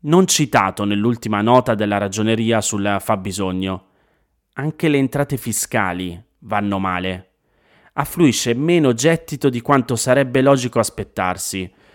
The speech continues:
Cosa voglio dire? Semplice, l'ultima nota del Dipartimento delle Finanze sulle entrate erariali fotografa il quadro tra gennaio e aprile di quest'anno,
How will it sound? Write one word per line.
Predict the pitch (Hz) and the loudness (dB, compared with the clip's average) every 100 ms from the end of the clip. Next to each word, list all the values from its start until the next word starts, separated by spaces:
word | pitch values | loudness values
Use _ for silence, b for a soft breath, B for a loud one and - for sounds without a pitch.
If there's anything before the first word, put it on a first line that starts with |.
| b b b | b b b
Cosa | - 147 135 | -2 2 2
voglio | 113 104 104 | 2 0 0
dire? | 101 98 101 - | 0 -2 -4 -8
Semplice, | - - 107 95 101 - 101 | -6 0 0 -2 -6 -4 -4
l'ultima | 92 185 180 135 113 | 2 2 2 0 2
nota | 113 127 123 | 4 4 2
del | 107 101 | -2 -2
Dipartimento | 104 110 - 120 123 120 | -2 -2 -2 0 0 0
delle | 107 104 | -2 -4
Finanze | - 110 104 104 | -2 -2 -2 -4
sulle | 104 113 113 | -6 -4 -2
entrate | 113 110 131 131 | -2 0 0 0
erariali | 110 104 107 104 98 104 | 0 -2 0 0 -2 -4
fotografa | 143 147 113 110 - | -2 0 0 -2 -2
il | 123 | -4
quadro | - 139 123 123 120 113 | 0 2 2 2 0 -2
tra | 120 107 101 | -2 0 -2
gennaio | 113 127 131 127 123 | -2 0 2 2 2
e | 110 | 2
aprile | 107 - 110 107 | 0 -2 -4 -4
di | 95 | -4
quest'anno, | 107 101 - 98 98 107 127 | -6 -6 -2 -2 0 0 -2